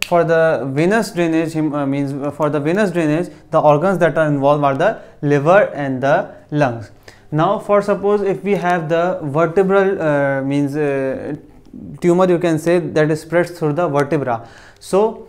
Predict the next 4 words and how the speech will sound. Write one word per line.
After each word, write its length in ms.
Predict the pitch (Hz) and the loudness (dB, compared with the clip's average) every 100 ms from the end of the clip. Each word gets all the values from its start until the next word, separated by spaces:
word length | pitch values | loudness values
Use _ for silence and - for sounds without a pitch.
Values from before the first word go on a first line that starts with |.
| - - | -20 -6
uh, 640 | - 156 151 151 151 156 - | 2 4 6 6 4 2 0
like 480 | 160 165 180 - - | 2 4 2 -4 -18
the 420 | - 151 156 151 165 | -8 0 2 2 2
tumor, 480 | 180 190 208 202 | 4 4 2 0